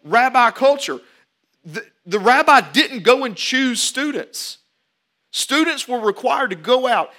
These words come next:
and listen to the teachings of these rabbis, to these teachers,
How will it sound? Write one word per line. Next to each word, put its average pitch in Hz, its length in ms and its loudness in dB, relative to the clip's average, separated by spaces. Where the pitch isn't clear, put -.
and 180 140 -6
listen 269 500 -2
to 233 300 -6
the 170 100 -8
teachings 226 640 -8
of 175 140 -6
these 196 340 -6
rabbis, 185 480 0
to 170 100 -6
these 180 180 -4
teachers, 247 340 -10